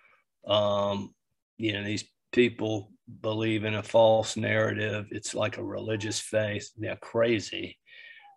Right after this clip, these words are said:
Uh, or whether there's some sort of sinister, uh, uh, method to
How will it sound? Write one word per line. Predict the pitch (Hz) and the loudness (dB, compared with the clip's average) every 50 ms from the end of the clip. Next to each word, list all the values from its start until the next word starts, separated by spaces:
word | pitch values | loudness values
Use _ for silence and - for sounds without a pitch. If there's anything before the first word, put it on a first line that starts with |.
| _ - | _ -4
Uh, | 98 101 104 101 101 101 98 | 0 2 2 2 2 2 0
or | - - 113 107 110 110 110 110 107 | -2 -2 0 2 2 2 2 2 4
whether | 107 107 110 113 107 117 110 110 | 8 8 10 10 10 8 4 4
there's | 107 104 107 107 110 - | 4 2 0 0 0 0
some | - 113 110 110 | 0 0 0 0
sort | 107 - - 113 117 107 | 0 0 0 0 0 0
of | 104 - | -2 -2
sinister, | - - - - - - 117 113 113 110 - - - - 110 110 110 104 104 - _ _ - | -4 -4 -4 -6 -2 0 2 2 2 0 -2 -4 -4 -2 -2 -2 -2 -4 -8 -12 _ _ -8
uh, | 110 107 104 104 104 104 101 95 - - _ _ _ _ - - - - - - - _ _ _ _ _ _ _ _ _ _ _ _ _ _ - - - - | -4 -4 -2 -2 -4 -4 -6 -8 -12 -16 _ _ _ _ -20 -20 -20 -20 -20 -20 -20 _ _ _ _ _ _ _ _ _ _ _ _ _ _ -8 -6 -2 -2
uh, | 113 107 104 107 104 | 0 0 0 0 0
method | 104 104 117 127 120 - - 110 110 113 - - - _ - - _ _ _ _ - | 2 4 6 6 6 6 4 2 2 2 0 -6 -12 _ -20 -20 _ _ _ _ -8
to | - 110 110 107 95 | -6 -4 -4 -4 -4